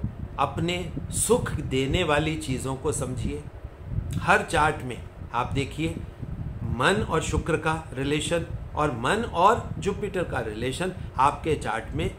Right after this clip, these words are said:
वो कैसे बन रहा है, क्योंकि सबका चार्ट एक different राशि के साथ होता है। अब उस राशि को आपको इसके साथ मिलाना है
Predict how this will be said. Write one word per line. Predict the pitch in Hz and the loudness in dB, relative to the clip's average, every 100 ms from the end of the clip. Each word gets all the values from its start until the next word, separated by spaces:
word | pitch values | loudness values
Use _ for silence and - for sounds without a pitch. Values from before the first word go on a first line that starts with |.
| - | -8
वो | 175 - - | -8 -8 -4
कैसे | 131 131 127 - 175 170 | -2 0 0 -2 -2 -2
बन | 120 117 101 | -4 -4 -4
रहा | 98 113 107 | -4 -4 -4
है, | - - - - - | -6 -8 -8 -12 -4
क्योंकि | 143 139 185 | -2 0 2
सबका | - 139 - 180 | 2 2 4 2
चार्ट | 175 196 220 - - - | 6 6 6 0 -4 -6
एक | 151 127 | -4 -4
different | 135 170 170 117 | -2 -2 0 -2
राशि | 110 - | -4 -4
के | 151 147 | -4 -4
साथ | - 101 - | -2 -4 -4
होता | - - - | -2 -2 -4
है। | - - - - - - - 147 | -8 -6 -4 -4 -6 -8 0 4
अब | 170 | 6
उस | 196 - - - 127 | 6 4 -4 -6 0
राशि | 123 143 170 - 269 | 6 8 8 4 4
को | 262 | 6
आपको | 269 151 160 - 190 | 8 8 6 6 2
इसके | - 170 | 2 -2
साथ | - 127 127 - | 0 0 0 -4
मिलाना | 113 107 104 135 156 | -4 -2 0 0 2
है | 170 196 | 2 0